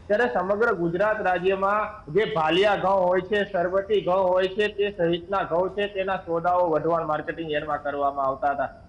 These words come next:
પરંતુ આજથી આ જે જાહેર હરાજી છે તે વઢવાણ માર્કેટિંગ યાર્ડમાં બંધ કરવામાં આવી છે. ત્યારે નેવું દિવસ સુધી આ હરાજી કરવામાં આવી હતી અને દસ હજાર, અ, જે મણ છે, ઘઉં મણ છે, તેને, તેની કરતાં પણ વિપુલ પ્રમાણમાં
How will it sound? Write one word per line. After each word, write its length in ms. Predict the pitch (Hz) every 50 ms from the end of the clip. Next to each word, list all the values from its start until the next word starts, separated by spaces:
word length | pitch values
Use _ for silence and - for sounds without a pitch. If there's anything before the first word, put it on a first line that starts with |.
| - -
પરંતુ 320 | - 233 247 254 247 254
આજથી 380 | 233 208 196 196 196 196 240 226
આ 120 | 214 214
જે 140 | 214 208 208
જાહેર 380 | 190 165 165 160 165 180 185 170
હરાજી 360 | 160 160 175 180 175 196 196
છે 160 | 190 196 202
તે 100 | 196 202
વઢવાણ 320 | 190 156 151 156 175 185 180
માર્કેટિંગ 480 | 165 165 165 170 180 175 180 180 175
યાર્ડમાં 300 | 175 175 175 175 160 139
બંધ 160 | 147 160 175
કરવામાં 440 | 185 - 170 175 175 175 170 170 165
આવી 140 | 165 170 175
છે. 460 | 170 165 165 - - - - - - - - -
ત્યારે 220 | 202 220 254 247
નેવું 320 | 214 196 208 240 277 262
દિવસ 200 | 226 240 247 247 247 240
સુધી 180 | 214 202 226
આ 180 | 220 202 185 160
હરાજી 300 | 160 175 185 185 208 208
કરવામાં 420 | - 190 185 190 190 190 190 175
આવી 240 | 165 165 175 190 185
હતી 220 | 180 185 185 208
અને 160 | 202 196 196 190
દસ 220 | 151 175 208 196 160 165
હજાર, 340 | 151 143 135 185 196 196
અ, 420 | 190 180 185 - 156 147 143 135 127
જે 320 | 123 131 185 202 185 143 135
મણ 180 | 147 170 185 202
છે, 240 | - - 208 208
ઘઉં 340 | 170 143 160 165 175 190 175
મણ 240 | 165 170 185 190 180
છે, 240 | 165 - 202 208 208
તેને, 340 | 208 180 180 180 185 196 196
તેની 360 | 190 - - 170 185 202 202
કરતાં 300 | 202 185 165 196 190 190
પણ 120 | 202 180
વિપુલ 340 | 160 156 156 175 202 202 196
પ્રમાણમાં 680 | - 175 175 180 180 185 196 202 180 151 - - -